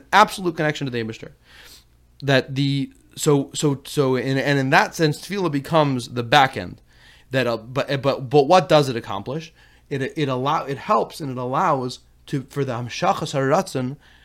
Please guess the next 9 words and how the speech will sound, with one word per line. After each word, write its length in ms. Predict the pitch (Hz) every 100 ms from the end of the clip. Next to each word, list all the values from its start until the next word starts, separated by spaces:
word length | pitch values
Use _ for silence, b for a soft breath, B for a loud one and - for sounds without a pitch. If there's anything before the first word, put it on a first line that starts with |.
| b
um, 340 | - 117 110 - 113 110 110
that, 340 | 131 127 -
that 160 | 127 117
comes 340 | - 170 160
from 240 | - 165 165
Tefillah 440 | - 226 180 143 B B -
to, 140 | 139
to, 360 | 135 - 143 127 -
to, 480 | - 131 123 120